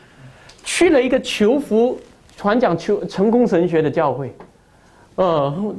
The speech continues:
就去了一个神秘主义的教会。那他的一生啊，虽然他听到错的教导，他不会因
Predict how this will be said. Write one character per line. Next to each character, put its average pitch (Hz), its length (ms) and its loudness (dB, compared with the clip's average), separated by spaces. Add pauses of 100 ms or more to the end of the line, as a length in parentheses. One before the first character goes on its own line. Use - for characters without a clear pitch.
就 262 160 2
去 277 180 0
了 254 80 2
一 254 40 2
个 254 100 4
神 233 180 2
秘 277 140 4
主 202 120 0
义 220 60 4
的 214 100 4
教 202 140 0
会。 185 140 -2
那 220 200 -2 (460)
他 277 220 -4
的 240 100 0 (140)
一 247 160 -2
生 220 340 -6
啊， 110 240 -6
虽 294 220 0
然 233 180 2
他 262 200 -4 (120)
听 277 220 0
到 254 140 4
错 208 260 0
的 190 80 2
教 196 240 0
导， 156 140 0
他 220 160 -2
不 240 180 -2
会 226 140 0
因 233 420 0